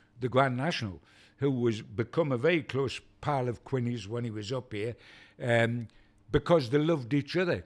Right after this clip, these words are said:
Quinny loved the horses, which was Doherty, and Doherty loved the football, which was Quinny. And they went to Hexham, Sedgefield, Carlisle, Newcastle, all the race courses.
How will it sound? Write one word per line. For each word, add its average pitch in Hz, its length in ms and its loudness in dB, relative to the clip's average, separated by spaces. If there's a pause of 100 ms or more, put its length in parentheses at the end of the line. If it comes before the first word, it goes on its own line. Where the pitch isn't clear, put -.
Quinny 175 320 -2
loved 147 340 -2
the 123 100 2
horses, 131 600 0 (160)
which 120 220 -6
was 107 120 -6
Doherty, 110 420 -4
and 113 100 -4
Doherty 127 320 -2
loved 120 300 -2
the 110 80 -4
football, 113 480 -6
which 117 280 -10
was 120 180 -8
Quinny. 170 380 -8 (400)
And 117 320 0
they 113 40 0
went 110 360 -2
to 104 320 -8 (180)
Hexham, - 480 -6
Sedgefield, 107 640 -6
Carlisle, 110 440 -2
Newcastle, 113 540 -6 (260)
all 123 200 2
the 110 80 2
race 110 300 -2
courses. 95 540 -8